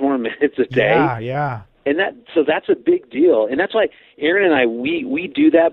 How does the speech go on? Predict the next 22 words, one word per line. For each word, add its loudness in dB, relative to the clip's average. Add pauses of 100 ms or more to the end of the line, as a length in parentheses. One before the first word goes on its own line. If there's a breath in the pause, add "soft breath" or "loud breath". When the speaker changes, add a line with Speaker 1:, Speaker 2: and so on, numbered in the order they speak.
(140)
Speaker 1:
in -2
a 0
real 2
simple 0
way. 2
We -6
just, -2 (180)
at -4
the -4
end 0
of -2
the -2
evening -4
when -2
we're 0
laying 0
in -6
bed, -4 (380)
we -8
will -4
just -6
say, -4